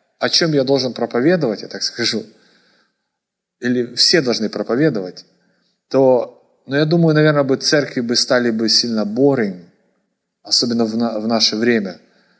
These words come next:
Ну, представьте, если бы я постоянно выходил и говорил вам, что надо единение в Иисусе Христе.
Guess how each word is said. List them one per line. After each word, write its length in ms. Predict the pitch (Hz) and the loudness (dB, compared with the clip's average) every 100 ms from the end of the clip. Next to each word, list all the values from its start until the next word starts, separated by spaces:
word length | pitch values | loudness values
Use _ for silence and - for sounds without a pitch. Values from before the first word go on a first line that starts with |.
| _ _ _ | _ _ _
Ну, 100 | 147 | -2
представьте, 480 | 202 185 208 - 110 | 2 2 2 0 0
если 180 | 110 123 | 0 2
бы 80 | |
я 100 | 135 | 2
постоянно 440 | 127 123 - 135 120 | 2 -2 0 0 0
выходил 420 | 117 135 160 165 | 0 2 2 2
и 60 | 110 | 2
говорил 440 | 113 120 165 151 | 2 4 4 4
вам, 240 | 117 104 - - - - - | 2 -2 -8 -20 -20 -14 -4
что 420 | - 120 104 - - _ _ _ _ _ _ - 110 110 | -2 0 -2 -4 -14 _ _ _ _ _ _ -20 -18 -4
надо 220 | 135 135 | 0 2
единение 840 | 127 123 123 127 147 147 143 120 | 2 0 0 0 2 2 2 0
в 160 | 107 104 | -2 -2
Иисусе 380 | 117 - 120 117 | -2 0 -2 -4
Христе. 500 | 120 113 - 107 | -2 -2 0 -4